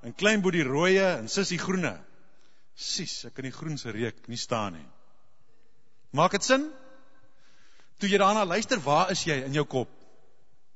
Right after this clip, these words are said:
Jy in Engeland? Nee, jy,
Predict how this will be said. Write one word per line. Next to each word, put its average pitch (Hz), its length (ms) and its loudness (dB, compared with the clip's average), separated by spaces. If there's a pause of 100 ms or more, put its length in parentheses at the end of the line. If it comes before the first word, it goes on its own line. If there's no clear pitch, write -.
(460)
Jy 147 100 0
in - 20 0
Engeland? 180 420 2 (840)
Nee, 131 420 -2
jy, 139 200 -2